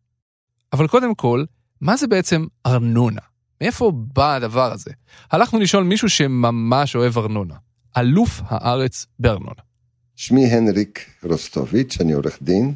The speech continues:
Speaker 2: אני מתמחה בתחום המיסוי המוניציפלי והנדל"ן. אני כתבתי את הספר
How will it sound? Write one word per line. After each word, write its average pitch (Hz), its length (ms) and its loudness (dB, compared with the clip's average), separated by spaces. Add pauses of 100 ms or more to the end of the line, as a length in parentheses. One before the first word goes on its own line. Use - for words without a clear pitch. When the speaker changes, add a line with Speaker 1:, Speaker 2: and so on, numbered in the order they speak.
(920)
Speaker 2:
אני 104 180 2
מתמחה 104 520 0
בתחום 95 580 -2
המיסוי 82 840 -2
המוניציפלי 95 920 -2
והנדל"ן. 82 520 -4 (920)
אני 123 100 4
כתבתי 107 880 0 (240)
את - 260 -6
הספר 82 800 -4